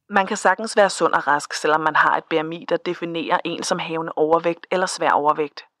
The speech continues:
Det gælder for mange med et højt B M I, siger Jens Melgaard Brun. Forklaringen er, at B M I ikke viser, om det er muskler eller fedt, der vejer i kroppen,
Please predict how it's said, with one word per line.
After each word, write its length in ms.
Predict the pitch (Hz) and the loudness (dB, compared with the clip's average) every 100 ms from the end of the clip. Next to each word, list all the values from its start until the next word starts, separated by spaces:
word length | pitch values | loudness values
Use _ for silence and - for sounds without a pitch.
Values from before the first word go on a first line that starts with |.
| _ _ | _ _
Det 100 | 254 | -6
gælder 240 | 202 170 185 | 0 0 0
for 120 | 202 | 0
mange 280 | 160 147 170 | 0 0 -2
med 100 | 180 | -2
et 80 | - | 2
højt 160 | 202 - | 0 0
B 40 | - | -8
M 160 | 165 | -8
I, 120 | 147 - | -10 -10
siger 240 | - 160 156 | -6 -4 -4
Jens 200 | 151 143 | -8 -8
Melgaard 400 | 156 151 156 143 | -10 -6 -6 -4
Brun. 340 | 165 147 143 _ _ _ _ _ _ _ _ _ _ _ _ | -6 -6 -8 _ _ _ _ _ _ _ _ _ _ _ _
Forklaringen 540 | 208 220 214 254 240 - | -2 0 0 -2 -6 -4
er, 160 | 160 | -4
at 80 | 170 | -4
B 100 | - | -2
M 180 | 180 180 | -2 -2
I 140 | 190 | -4
ikke 180 | 190 180 | -8 -8
viser, 300 | 175 - 180 | -10 -8 -8
om 100 | 156 | -8
det 80 | 147 | -8
er 40 | |
muskler 460 | 151 170 - - 185 | -8 -8 -8 -8 -8
eller 140 | 147 135 | -8 -10
fedt, 320 | - 165 - | -6 -8 -2
der 60 | 165 | -2
vejer 280 | 139 139 | -2 -4
i 40 | 147 | -8
kroppen, 380 | - 143 147 | -6 -6 -6